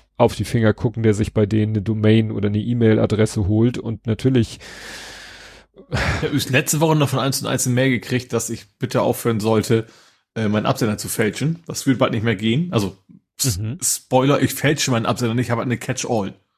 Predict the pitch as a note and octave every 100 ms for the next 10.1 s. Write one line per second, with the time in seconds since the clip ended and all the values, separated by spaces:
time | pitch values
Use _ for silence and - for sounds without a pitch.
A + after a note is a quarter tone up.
0 | _ E3 C#3+ - _ B2 E3+ C3 G#2 A#2
1 | C#3 C3+ F#3+ F#3+ C#3 C#3 A2+ C3 C#3 A#2+
2 | G#2 F#2 _ B2 G#2+ G#2 A2 - _ _
3 | - A#2+ G#2+ B2 - - - - - -
4 | A#2+ B2+ B2+ G3 E3+ C#3+ D3 F3+ C3 D3
5 | D3 E3 - F3+ - B2+ G2+ G#2+ A2+ B2+
6 | B2 B2+ B2 G2+ C3+ A#2 A#2+ - - A#2+
7 | A#2 F3+ G3+ B2 A2 B2 A#2+ G#2 C3+ C#3
8 | C#3 B2+ C3 A#2 A#2 D#3+ C3 - G2+ G#2+
9 | B2+ - - A#2+ B2 C3 B2 G#2+ F#2+ G2+
10 | F#2+